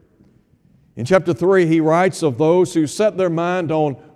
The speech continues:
earthly things. You know what the challenge is for twenty twenty? Is rising above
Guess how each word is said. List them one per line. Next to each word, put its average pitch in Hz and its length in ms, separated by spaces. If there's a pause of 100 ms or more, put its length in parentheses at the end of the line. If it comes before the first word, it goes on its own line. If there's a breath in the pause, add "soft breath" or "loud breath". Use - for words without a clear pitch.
earthly 208 500
things. 170 400
You 202 80
know 233 60
what 226 140
the 170 80
challenge 190 520
is 180 240
for 143 140
twenty 180 280
twenty? 175 440 (1700)
Is 160 240
rising 180 640
above 151 640